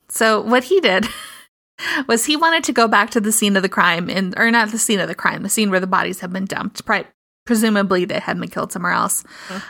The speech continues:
Speaker 1: Uh, he just wanted to get a sense of the location and kind of just look for any clues that may have been missed. Uh, in, after fifteen years, you think, "That's probably not gonna be a lot of stuff."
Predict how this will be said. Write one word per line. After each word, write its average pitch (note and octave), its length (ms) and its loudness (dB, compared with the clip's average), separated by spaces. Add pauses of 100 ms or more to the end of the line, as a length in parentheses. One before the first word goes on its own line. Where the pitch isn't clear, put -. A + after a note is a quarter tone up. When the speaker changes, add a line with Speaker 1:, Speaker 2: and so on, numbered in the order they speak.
Speaker 1:
Uh, F3+ 260 2
he C#4 160 -2
just D#4 160 2
wanted C4+ 180 2
to C4+ 60 4
get A#3 140 4
a A#3+ 40 4
sense A3+ 260 4
of A#3 80 2
the A#3+ 120 4
location A3+ 500 2
and G3 80 0
kind G#3 160 0
of F#3+ 80 -2
just G3+ 220 -4
look A3+ 300 2
for B3+ 100 0
any G3+ 200 2
clues F#3+ 360 2
that F3 100 0
may F3+ 180 -2
have F3+ 160 -4
been F3+ 160 -2
missed. - 400 -6 (760)
Uh, F#3 420 4 (120)
in, C4 360 2
after F#4+ 320 6
fifteen C4+ 400 4
years, B3+ 380 6
you A3 80 2
think, F#3 260 0
"That's F4 220 2
probably D#4+ 500 2
not A3+ 280 4
gonna A3 140 2
be G3+ 120 -2
a F3+ 80 2
lot F#3 160 2
of - 40 -6
stuff." - 480 -2